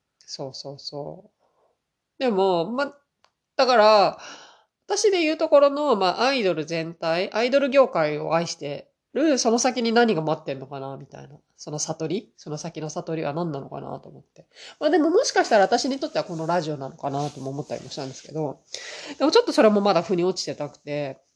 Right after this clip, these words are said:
で、だから、ちょっとこのラジオ聞いて、その、あーって、私もそう思ってたって思った人がいて、例えば、その、まあその、その先の悟りを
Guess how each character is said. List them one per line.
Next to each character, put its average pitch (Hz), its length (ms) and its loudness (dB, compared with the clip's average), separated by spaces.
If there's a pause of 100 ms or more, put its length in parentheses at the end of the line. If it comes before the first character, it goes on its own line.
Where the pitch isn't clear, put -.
(360)
で、 233 80 0
だ 214 120 2
か 175 160 2
ら、 180 300 0 (480)
ち - 80 -10
ょ - 20 -4
っ - 20 0
と - 60 -2
こ 285 100 -2
の 311 100 0
ラ 349 160 8
ジ 262 100 2
オ 170 80 4
聞 175 180 -6
い 165 100 -6
て、 175 640 4 (180)
そ 190 220 -10
の、 170 240 -4
あ 330 720 6
ー - 20 -10
っ 320 80 -12
て、 202 100 2
私 269 380 0
も 339 100 2
そ 339 140 2
う - 40 4
思 359 120 4
っ 370 80 -2
て 302 140 -4
た 175 140 4
っ - 200 -4
て 156 100 -12
思 170 200 -2
っ 175 120 -12 (460)
た 160 80 -6
人 165 220 -8
が 139 100 -2
い 147 100 -4
て、 247 380 6 (160)
例 277 140 6
え 214 60 0
ば、 269 260 4
そ 190 100 -8
の、 160 220 -6 (580)
ま 175 140 -6
あ 151 60 -6
そ 151 120 -10
の、 143 840 -8 (480)
そ - 160 -16
の 147 80 -8
先 180 320 -2
の 196 80 2
悟 220 300 0
り 208 120 2
を 156 240 0